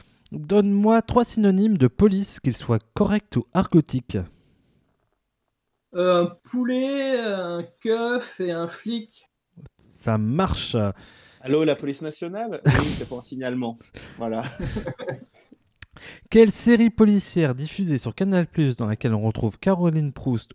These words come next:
Speaker 1: ou Audrey Fleurot, a pris fin cette année au terme de sa huitième saison ?
Speaker 2: Engrenage.
Speaker 1: C'est tout à fait vrai. D'ailleurs, attends, je... oui, c'est bon, j'ai bien mis les points. Qui est
Speaker 2: Merci.
Speaker 1: le saint patron de la s-, police nationale ?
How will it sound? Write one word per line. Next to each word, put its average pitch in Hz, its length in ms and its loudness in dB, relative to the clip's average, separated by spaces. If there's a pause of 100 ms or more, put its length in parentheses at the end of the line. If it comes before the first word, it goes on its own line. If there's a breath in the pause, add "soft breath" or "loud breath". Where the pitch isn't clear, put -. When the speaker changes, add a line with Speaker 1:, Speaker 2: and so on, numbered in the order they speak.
Speaker 1:
ou - 160 -10
Audrey 170 260 2
Fleurot, 139 480 -2
a 123 40 -8
pris - 160 -6
fin 156 160 -4
cette 135 260 -6
année 131 240 -2
au 120 100 -6
terme 175 220 -6
de 117 60 -6
sa 110 180 -6
huitième 160 380 -4
saison ? 120 320 -4 (680)
Speaker 2:
Engrenage. 117 720 -6 (680 soft breath)
Speaker 1:
C'est - 220 -10
tout 196 180 -2
à 202 80 2
fait 135 180 0
vrai. 104 300 0 (520)
D'ailleurs, 127 240 0
attends, 139 220 -6
je... 123 120 -8
oui, 120 180 -6
c'est 143 140 -2
bon, 95 240 -12
j'ai 110 300 -2
bien 120 200 -2
mis 156 140 0
les 110 100 0
points. - 200 -12 (1000 loud breath)
Qui 262 200 2 (120)
est 196 100 -2
Speaker 2:
Merci. 226 120 4
Speaker 1:
le 151 80 6
saint - 320 -4
patron 214 500 0
de 143 140 4
la 131 120 4
s-, - 180 -6 (120)
police 214 380 0
nationale ? 139 840 2